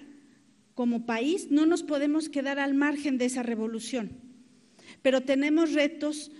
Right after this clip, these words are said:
u-, y un reto importante a resolver es que debemos combinar no solamente esa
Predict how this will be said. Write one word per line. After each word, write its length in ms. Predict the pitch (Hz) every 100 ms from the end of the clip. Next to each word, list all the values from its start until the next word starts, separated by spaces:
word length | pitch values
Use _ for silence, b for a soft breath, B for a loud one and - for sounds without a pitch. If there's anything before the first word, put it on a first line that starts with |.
| B
u-, 160 | 277 277
y 140 | 262
un 120 | 294 311
reto 280 | 311 294
importante 580 | 311 285 254 - 254 254
a 40 | 254
resolver 480 | 240 247 240 233
es 100 | 247
que 300 | 247 262 247 -
debemos 560 | 226 254 285 311 320 -
combinar 520 | 269 247 247 262 269
no 160 | 277
solamente 840 | 277 294 285 269 269 262 262 269 -
esa 420 | 302 294 302 285